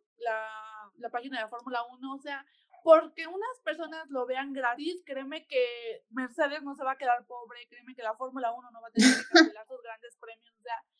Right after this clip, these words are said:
la Fórmula uno se mueve a base de dinero, es pasión, es muy bonito, pero la Fórmula uno es un negocio al final del día, como todos los deportes.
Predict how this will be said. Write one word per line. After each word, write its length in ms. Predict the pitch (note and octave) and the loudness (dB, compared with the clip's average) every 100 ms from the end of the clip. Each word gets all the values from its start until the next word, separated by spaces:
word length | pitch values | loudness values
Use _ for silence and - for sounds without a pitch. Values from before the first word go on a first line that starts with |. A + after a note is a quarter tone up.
| _ - | _ -2
la 120 | C4 | 0
Fórmula 340 | C4 E4+ F4 D#4 | 2 0 2 0
uno 160 | D4+ | -2
se 120 | D4+ C4+ G#3 | -8 -8 -8
mueve 240 | B3 C4+ | -8 -4
a 60 | C4 | -4
base 220 | C4 C4+ | -6 -6
de 100 | B3+ | -4
dinero, 420 | A3 A3 A3+ A#3 B3 | -4 -6 -12 -8 -10
es 320 | B3 - _ _ _ _ - | -12 -20 _ _ _ _ -6
pasión, 320 | B3+ B3 A#3 | -6 -6 -14
es 100 | B3+ | -16
muy 100 | B3 | -14
bonito, 420 | B3 A3+ G#3+ B3 | -14 -10 -6 -6
pero 120 | A#3+ A3 | -4 -6
la 80 | |
Fórmula 280 | A#3 C#4 D#4+ | -6 -6 -4
uno 100 | C#4 | -2
es 80 | C#4+ | -4
un 80 | C#4 | -8
negocio 340 | B3 B3+ B3+ | -6 -6 -6
al 80 | G#3+ | -10
final 240 | A3+ A3 G#3 | -12 -14 -14
del 140 | G#3 | -10
día, 280 | A3 G#3 - _ _ - | -6 -6 -6 _ _ 6
como 240 | B3+ B3+ | 6 6
todos 180 | D4 D4 | 4 6
los 120 | B3+ | 4
deportes. 460 | A3 G3+ B3 A#3+ | 0 -6 -10 -10